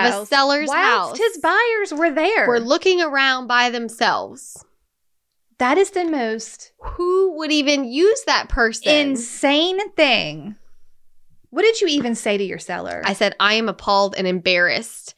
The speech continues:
Speaker 1: For the
Speaker 2: And I
Speaker 1: profession.
Speaker 2: for the profession. "And I hope you know,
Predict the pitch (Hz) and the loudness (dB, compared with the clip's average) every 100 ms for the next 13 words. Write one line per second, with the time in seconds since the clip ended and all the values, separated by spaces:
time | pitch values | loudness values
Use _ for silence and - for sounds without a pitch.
0 | - 370 330 - 381 202 214 254 190 190 | -4 0 0 0 0 2 0 -2 -6 0
1 | 247 220 247 233 190 196 190 180 - 190 | 2 2 -2 0 0 2 0 0 0 0
2 | 202 240 233 - 240 226 202 196 196 | 0 0 0 -4 -2 0 2 2 -2